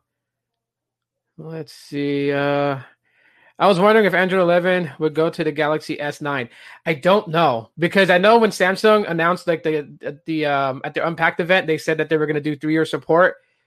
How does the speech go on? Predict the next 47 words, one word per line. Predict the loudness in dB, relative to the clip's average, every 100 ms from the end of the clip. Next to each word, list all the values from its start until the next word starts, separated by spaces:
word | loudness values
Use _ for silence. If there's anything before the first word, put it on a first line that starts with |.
| _ _
for | 0 2
the |
Samsung | 2 0 0 -2
Galaxy | 0 -2 -2
devices, | -4 0 0 0 -4 -4
and | -4
they | -2
actually | 0 0 -2 0
named | 0 0
the | -2
Galaxy | 0 0 0 -6 -4
S | -6 -4
ten | -2 0 -2 -8 _ _ _ _
and | -2 -2 0
up | 0 0 -14 _ -2
as | 0 0 -2
the | -6
ones | -4 -6 -6
being, | -4 -2 0
uh, | -2 -2 _ _ -2
years | 0 0
of, | -2 -6 -6
of, | -4 -2
uh, | -4
support | -6 -2 2 2 0 -8 _ _
with, | -8 -8 -4
uh, | -4
O | -2 -2
S | -4
ser-, | -4 -4 -6
you | -8
know, | -8 -2
O | 0
S | 0 -2
support. | -8 -4 -4 -4
So, | -6 -6 -6 -8 _ _ _ _ _ _ _
um, | 0 4 2 0 -6 _ _ _ _ _ _ _ _ _
well, | -8
I'm | -6
gonna | -4 -4
pop | -6 0 2 2
the | -2
android | -4 -4 -2 -4
eleven | -4 -4 -2
dot | -2 -2
com | -4 -2
website | -4 -4 0 2 0